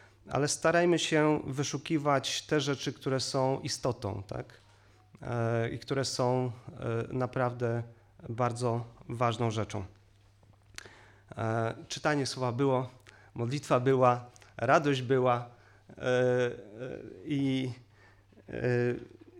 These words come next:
i po prostu modlitwy, tak? Ludzi, którzy, którzy wołają do Jezusa Chrystusa jako jedynego swojego Pana i Zbawiciela. To jest, to jest piękne,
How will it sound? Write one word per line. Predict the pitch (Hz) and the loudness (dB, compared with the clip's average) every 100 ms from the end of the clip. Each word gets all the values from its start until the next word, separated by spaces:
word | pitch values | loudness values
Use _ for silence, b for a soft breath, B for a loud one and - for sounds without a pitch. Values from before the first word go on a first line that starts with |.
| - _ - | -20 _ -10
i | 156 | -6
po | 151 | -4
prostu | 151 160 - | 0 0 4
modlitwy, | 147 147 170 175 123 | 4 4 2 0 -2
tak? | 117 123 127 - | 0 0 0 -4
Ludzi, | 127 123 120 | -4 -2 -4
którzy, | 131 117 123 120 123 | -4 -2 0 -2 -2
którzy | - 120 117 | -6 -4 -2
wołają | 120 131 127 123 | 2 2 2 0
do | 117 117 | 0 0
Jezusa | 120 117 127 | 0 -4 -8
Chrystusa | 110 113 - 117 127 | -8 -10 -8 -4 -2
jako | 113 113 117 110 | -2 -2 -4 -2
jedynego | 113 113 123 113 | -4 -2 -4 -4
swojego | 117 123 113 | -6 -6 -6
Pana | - 117 110 | -4 -2 -2
i | |
Zbawiciela. | 101 110 101 95 104 101 | -2 -6 -8 -8 -8 -8
To | - 123 | -6 -6
jest, | 113 - B B B B B B - | -6 -12 B B B B B B -6
to | 131 | -4
jest | 117 | -4
piękne, | - 139 123 131 127 | 0 0 0 -2 -2